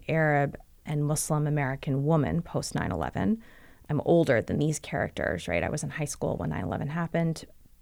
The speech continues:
but I definitely think I had to do my own processing of how I wanted to define being Arab and a Muslim,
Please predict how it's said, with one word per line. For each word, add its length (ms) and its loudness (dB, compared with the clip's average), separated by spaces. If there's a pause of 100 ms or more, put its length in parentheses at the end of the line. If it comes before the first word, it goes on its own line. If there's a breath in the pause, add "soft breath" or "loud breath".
(320)
but 120 2
I 120 2
definitely 580 0
think 180 0
I 60 -10
had 240 -6
to 80 -12
do 160 0
my 200 0
own 220 0
processing 800 -2
of 200 -6 (1120 soft breath)
how 220 0 (120)
I 240 6
wanted 420 2
to 80 -8
define 600 -6 (240)
being 380 -2
Arab 360 -2 (140)
and 120 -2
a 40 -2
Muslim, 580 -2